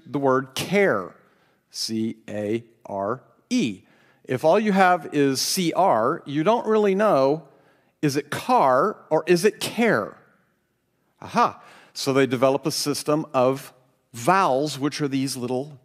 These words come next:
dots that go kinda between the con-, over the tops of the consonants. Okay, so what? That's Hebrew. Y H W H is God's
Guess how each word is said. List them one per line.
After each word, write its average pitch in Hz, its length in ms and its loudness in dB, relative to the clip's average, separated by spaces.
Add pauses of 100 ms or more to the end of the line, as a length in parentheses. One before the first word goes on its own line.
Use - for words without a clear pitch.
(160)
dots - 640 -2 (400)
that 123 260 -8
go 123 240 0
kinda 117 400 -6 (400)
between 127 640 -4
the 113 80 -12
con-, - 280 -6 (140)
over 156 260 0
the 127 120 -4
tops - 480 0
of 123 80 -8
the 110 40 -10
consonants. 120 800 -8 (540)
Okay, 127 400 -4 (400)
so - 420 -10
what? 90 560 -8
That's 135 360 0
Hebrew. 104 420 -6 (880)
Y 190 520 4
H 214 400 0
W 202 540 2
H 127 640 0 (320)
is 170 260 4
God's 170 720 2